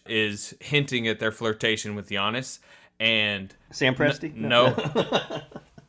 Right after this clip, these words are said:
Speaker 1: Another person we mentioned today, Luka Doncic and the Dallas Mavericks, will have a max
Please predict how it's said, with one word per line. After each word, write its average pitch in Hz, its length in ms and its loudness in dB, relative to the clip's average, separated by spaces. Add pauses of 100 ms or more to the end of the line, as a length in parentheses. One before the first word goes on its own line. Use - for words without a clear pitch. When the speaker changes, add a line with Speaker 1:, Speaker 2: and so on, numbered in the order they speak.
Speaker 1:
Another 160 320 8
person 135 360 4
we 113 80 -2
mentioned 110 320 -2
today, 95 160 0
Luka 151 180 -2
Doncic 127 480 4
and 117 100 -4
the 117 60 -4
Dallas 120 320 4
Mavericks, 110 380 -2
will 143 240 6
have 131 460 4
a 107 360 2
max 127 380 4